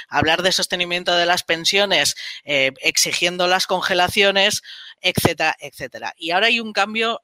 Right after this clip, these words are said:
eh, radical, ya no solo desde la óptica de la Unión Europea, sino también de la exigencia del plan de recuperación, porque el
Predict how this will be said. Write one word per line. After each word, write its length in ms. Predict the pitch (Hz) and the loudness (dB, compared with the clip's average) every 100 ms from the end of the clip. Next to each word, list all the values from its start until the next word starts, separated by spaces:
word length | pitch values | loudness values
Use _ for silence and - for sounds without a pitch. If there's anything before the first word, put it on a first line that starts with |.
| - | -8
eh, 160 | 151 - | -8 -8
radical, 560 | 143 143 135 160 143 | -10 -10 -6 -4 -2
ya 100 | 147 | -2
no 120 | 175 | -2
solo 200 | 175 190 | -2 0
desde 220 | 185 180 180 | 0 0 2
la 140 | 185 | 2
óptica 340 | 185 180 175 | 0 -6 -4
de 80 | 170 | -2
la 100 | 160 | -2
Unión 200 | 170 175 | -4 -6
Europea, 420 | 170 160 180 196 | -6 -4 0 0
sino 240 | 190 147 143 | 0 -6 -4
también 320 | 135 156 175 | -2 -2 -2
de 100 | 180 | 0
la 120 | 156 | 2
exigencia 840 | 151 - 143 185 180 170 180 180 - - _ | 0 -2 -2 -2 -2 0 0 0 -2 -18 _
del 180 | - 151 | -4 -2
plan 220 | 165 156 | 0 0
de 80 | 151 | 0
recuperación, 720 | 143 139 131 131 - 175 151 | -2 -6 -4 -4 0 0 0
porque 400 | 143 143 143 139 - - - _ - | -2 -4 0 0 -2 -14 -20 _ -2
el 400 | 170 156 156 | 2 2 0